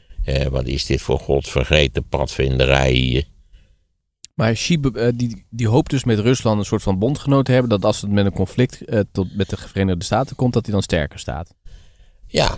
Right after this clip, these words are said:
Speaker 1: maar dat, ik, dat is niet, dat hoeft niet eens primair militair te zijn. Dat kan ook gewoon door, door het, het geopolitieke gewicht wat Rusland, nogmaals, ik heb het vaker gezegd, ik blijf erbij, Rusland is een tweederangs mogendheid.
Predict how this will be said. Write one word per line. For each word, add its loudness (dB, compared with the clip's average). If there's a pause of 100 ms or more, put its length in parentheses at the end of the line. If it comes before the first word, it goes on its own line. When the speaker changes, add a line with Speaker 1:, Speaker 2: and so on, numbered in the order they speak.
Speaker 1:
maar -4
dat, -2
ik, -8
dat 2
is -4
niet, -4
dat -2
hoeft -4
niet -6
eens -2 (160)
primair 0
militair 2
te -6
zijn. -2
Dat -4 (140)
kan -6
ook -6
gewoon -2 (100)
door, -6
door -6
het, -12 (120)
het -10
geopolitieke -2
gewicht -4
wat -2
Rusland, -2 (440)
nogmaals, 0
ik -16
heb 0
het -6
vaker 0
gezegd, 0
ik -12
blijf -2
erbij, -2
Rusland -2
is -4
een -4
tweederangs -2
mogendheid. -4